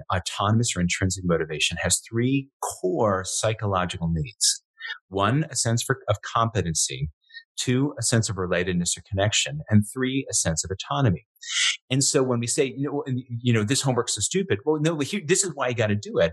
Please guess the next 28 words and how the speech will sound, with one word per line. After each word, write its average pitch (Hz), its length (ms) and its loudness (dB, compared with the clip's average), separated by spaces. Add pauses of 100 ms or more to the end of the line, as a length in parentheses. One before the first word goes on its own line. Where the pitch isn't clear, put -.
(1120)
We're 139 260 2 (140)
jeopardizing, 117 600 0
we're 117 180 4
undermining 127 520 0
all 101 200 0
three 165 160 0
of 110 60 2
those 76 320 -6
because 104 220 2
we're, 110 200 0
we're 107 160 0
telling 127 300 0
the 127 80 -2
kid 92 300 -2
that 95 120 0
they're 95 100 2
wrong. 76 360 -4 (100)
We're 104 80 4
saying 107 300 2
what 101 140 2
they 113 100 4
have 98 240 -4
to - 140 -20
do. 80 120 0
There 85 140 0
goes 113 200 0
the 98 60 -4
autonomy. 90 460 0